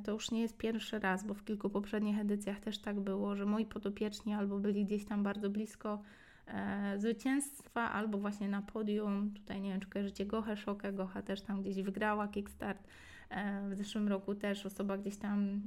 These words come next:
jako jedna z wyróżnionych, e, tak, Martyna, <laughs> pozdrawiam serdecznie. Natomiast w tym roku znowu Aga i Bartek, e, Aga Figielek, słuchajcie, spece od budownictwa pasywnego, których wspierałam swoim mentoringiem w ramach ich,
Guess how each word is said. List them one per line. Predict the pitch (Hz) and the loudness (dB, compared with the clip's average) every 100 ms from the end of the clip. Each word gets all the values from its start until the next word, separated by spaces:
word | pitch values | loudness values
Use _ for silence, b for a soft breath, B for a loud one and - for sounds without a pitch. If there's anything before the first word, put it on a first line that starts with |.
| - | -4
jako | 190 202 | -2 2
jedna | 202 196 196 | 2 4 2
z | 190 | 2
wyróżnionych, | 202 220 220 254 247 226 208 208 208 - - | 2 2 4 4 4 4 4 2 0 -10 -6
e, | 208 | -4
tak, | 208 208 208 | 0 -2 0
Martyna, | 285 - 247 226 208 214 - | -4 2 4 6 4 4 0
<laughs> | - | -2
pozdrawiam | - 226 208 214 202 | 0 0 4 4 4
serdecznie. | 202 214 202 208 202 196 202 B B B B - | 2 0 0 -2 -2 -4 -4 B B B B -2
Natomiast | 214 254 - | 2 2 2
w | |
tym | - 240 | 2 4
roku | 247 247 214 | 4 4 2
znowu | 220 220 214 208 208 | 4 2 4 2 2
Aga | 208 214 214 | 2 2 2
i | 202 | 4
Bartek, | 190 202 208 196 190 190 | 2 2 0 0 0 -2
e, | - 190 196 - | -4 -2 -2 0
Aga | 196 190 | 0 -2
Figielek, | 208 196 202 196 196 | -2 0 2 2 0
słuchajcie, | - 190 196 - 190 196 | -4 -4 -2 -2 -2 -2
spece | 185 - 220 - 196 | -4 0 -2 0 -2
od | 185 - 196 | -2 -6 -6
budownictwa | 196 190 190 185 - 196 | -4 -2 -2 -2 -4 -6
pasywnego, | 202 202 - 208 220 214 202 202 B B B B - - | -4 -4 -4 -2 0 2 0 -2 B B B B -4 0
których | 254 254 | 2 0
wspierałam | - 247 226 247 233 | 0 2 4 4 4
swoim | 226 - 208 208 | 0 -2 2 4
mentoringiem | 202 202 185 208 220 208 208 190 | 4 4 2 2 2 2 0 0
w | 185 | 0
ramach | 208 226 247 202 202 - | 2 2 2 2 -2 -4
ich, | 240 233 | -4 -4